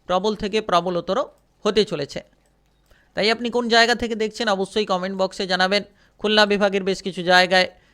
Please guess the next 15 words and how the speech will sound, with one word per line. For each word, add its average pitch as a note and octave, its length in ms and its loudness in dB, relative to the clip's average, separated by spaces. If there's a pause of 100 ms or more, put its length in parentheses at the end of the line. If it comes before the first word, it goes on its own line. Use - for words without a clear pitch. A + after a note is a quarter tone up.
(140)
বৃষ্টি, F3+ 320 -6 (500)
কালাপাড়া G3 400 6
বিভাগের F#3 420 -2
বেশ F3 180 -6
কিছু F#3 220 -10
জায়গায়, F3+ 480 4
হলদিবাড়ি, F#3+ 580 0 (220)
মহেশখালী, F#3+ 560 -2 (880)
পেটুয়াখালী, G3+ 560 2 (580)
কুমিল্লা, G#3+ 460 4 (500)
সিলেট, A3 460 2 (360)
যশোর, G3 440 2 (800)
শিলং, G#3+ 360 4 (1200)
দিমাপুর, G#3 500 4 (480)
মেলপুর, A3 480 0